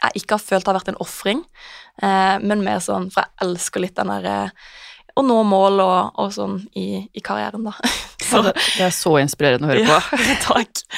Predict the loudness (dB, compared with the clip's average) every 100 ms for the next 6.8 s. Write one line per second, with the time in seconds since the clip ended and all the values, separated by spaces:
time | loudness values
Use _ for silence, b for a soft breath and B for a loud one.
0 | B B B B B -4 -4 -4 -6 -4
1 | 2 4 6 6 6 4 0 2 4 6
2 | 6 4 0 0 0 2 4 6 4 6
3 | 6 6 6 4 0 0 2 4 4 4
4 | 2 -2 B B B B B B B B
5 | B 0 2 2 B B -4 4 6 6
6 | 4 4 4 6 4 -2 -8